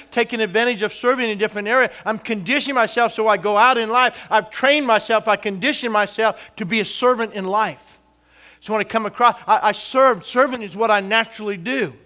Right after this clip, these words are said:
And so I've conditioned myself in servanthood. Praise the Lord. So Jesus became obedient unto death. Therefore, God has highly exalted him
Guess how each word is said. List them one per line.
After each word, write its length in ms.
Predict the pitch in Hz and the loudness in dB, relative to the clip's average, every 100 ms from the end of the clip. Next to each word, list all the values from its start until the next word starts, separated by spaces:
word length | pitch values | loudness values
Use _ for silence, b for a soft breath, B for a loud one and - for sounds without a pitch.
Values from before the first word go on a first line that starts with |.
| _ B B B B | _ B B B B
And 100 | 180 | -4
so 80 | |
I've 140 | 202 202 | -4 -4
conditioned 560 | 202 170 220 285 226 | -10 -6 -4 -4 -4
myself 600 | 196 180 - 208 196 190 B B | -4 -6 -4 -2 -2 -2 B B
in 160 | 180 185 | -12 -10
servanthood. 800 | - - 185 156 143 - 120 104 _ _ | -12 -10 -10 -10 -16 -18 -20 -20 _ _
Praise 240 | - 156 - | -12 -12 -12
the 80 | |
Lord. 280 | 151 165 135 - B B B B B B | -12 -12 -12 -18 B B B B B B
So 320 | - 220 185 B 147 | -2 -2 -2 B -16
Jesus 500 | - 247 277 202 185 | -4 0 0 0 -6
became 400 | - 185 214 208 | -10 -8 -4 -4
obedient 500 | 185 151 226 208 196 | -4 -4 -4 -4 -4
unto 300 | 196 208 - | -6 -6 -8
death. 380 | 160 202 220 151 | -6 -2 -2 0
Therefore, 320 | 202 220 208 | -2 -2 -4
God 220 | 180 196 | 0 0
has 100 | 180 | 0
highly 360 | - - 214 190 | -2 0 2 0
exalted 600 | 175 143 208 226 220 185 | -4 -4 0 2 0 -10
him 260 | 156 175 | -8 -8